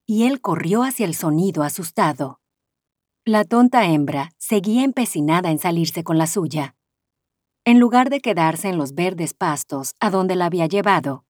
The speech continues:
seguía prefiriendo los arbustos espinosos y los matorrales. Amós vio a los lobos. Alzó su brazo,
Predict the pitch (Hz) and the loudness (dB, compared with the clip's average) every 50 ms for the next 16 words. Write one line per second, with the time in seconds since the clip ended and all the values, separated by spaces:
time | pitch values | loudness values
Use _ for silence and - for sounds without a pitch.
0 | _ _ - - - 226 202 175 196 220 247 269 269 - 240 220 - - 156 151 | _ _ -14 -6 -2 -2 -2 0 0 0 0 -2 -2 -2 -4 -4 -4 -6 -6 -4
1 | 160 170 185 208 208 196 185 160 - 160 143 147 139 190 226 233 - 220 185 - | -2 -2 -2 0 0 0 -2 -2 -2 -4 -6 -4 -2 -2 -2 -2 -4 -4 -4 -4
2 | 202 - - 214 196 190 170 143 131 - 151 135 131 - - _ _ - 202 196 | -4 -4 -4 -4 -2 0 0 0 0 -2 -4 -6 -6 -8 -14 _ _ -2 0 0
3 | 170 165 175 170 165 170 185 175 196 208 233 240 175 139 139 - - _ _ _ | 0 2 2 2 2 0 -2 0 2 2 2 2 0 -2 -6 -10 -14 _ _ _
4 | _ _ _ _ _ _ _ _ _ _ _ _ _ _ _ _ _ _ _ _ | _ _ _ _ _ _ _ _ _ _ _ _ _ _ _ _ _ _ _ _
5 | _ _ - 220 220 220 233 254 285 254 226 175 196 190 202 208 240 233 202 185 | _ _ 2 4 6 6 6 6 4 2 -2 -4 -2 0 2 2 2 2 0 0
6 | 175 170 196 196 190 156 139 139 135 131 - - _ _ _ _ _ _ _ _ | -2 -2 0 0 0 0 -2 -4 -6 -8 -12 -16 _ _ _ _ _ _ _ _
7 | _ _ _ _ _ _ - 214 214 214 - - 262 269 262 - 302 233 185 156 | _ _ _ _ _ _ 0 2 2 2 0 -2 -2 -2 0 0 0 0 2 0
8 | 143 139 - - 147 131 131 - | 0 -2 -2 -4 -6 -8 -8 -10